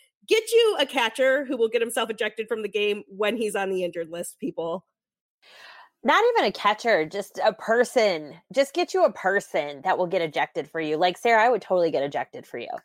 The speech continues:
Speaker 1: Oh, Andy,
Speaker 2: I mean
Speaker 1: I would get ejected for you any day of the week.
Speaker 2: <laughs> Uh, let me tell you, they did not know that this happened on Saturday while watching the game. It was not reported in a game broadcast until Sunday.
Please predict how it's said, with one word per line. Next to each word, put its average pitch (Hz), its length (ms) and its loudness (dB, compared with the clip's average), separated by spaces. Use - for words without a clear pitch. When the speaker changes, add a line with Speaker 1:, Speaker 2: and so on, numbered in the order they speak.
Speaker 1:
Oh, 262 300 4
Andy, 254 220 2
Speaker 2:
I 269 80 6
mean 277 240 2
Speaker 1:
I 311 120 4
would 370 120 0
get 906 200 2
ejected 807 400 -2
for 269 60 -2
you 247 260 2
any 339 320 4
day 302 220 4
of 269 160 0
the 247 100 4
week. 196 320 2
Speaker 2:
<laughs> - 160 -2
Uh, 285 60 8
let 302 200 8
me 403 160 6
tell 302 200 4
you, 214 260 4
they 254 160 6
did 466 280 2
not 240 280 2
know 214 240 4
that 226 180 -2
this 196 180 -4
happened 185 400 0
on 160 200 0
Saturday 165 500 0
while 151 220 2
watching 151 420 -2
the 151 80 -6
game. 147 360 -6
It 233 140 4
was 269 200 -6
not 196 200 0
reported 175 720 0
in 180 120 -2
a 175 60 2
game 175 240 -2
broadcast 160 580 -2
until 156 260 -8
Sunday. 151 420 -6